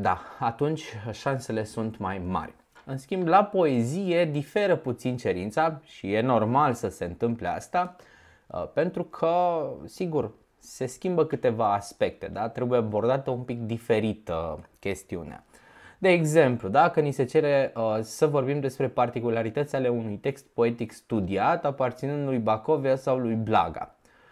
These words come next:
cerință cu care ne putem întâlni și la real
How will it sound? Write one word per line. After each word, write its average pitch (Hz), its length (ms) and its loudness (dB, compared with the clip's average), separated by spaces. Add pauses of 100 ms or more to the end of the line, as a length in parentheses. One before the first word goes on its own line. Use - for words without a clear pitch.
(200)
cerință 170 460 0 (400)
cu 165 140 -2
care 160 240 2
ne 147 120 -2
putem 143 340 -2
întâlni 139 480 0
și 143 160 -4
la 143 180 2
real 139 440 2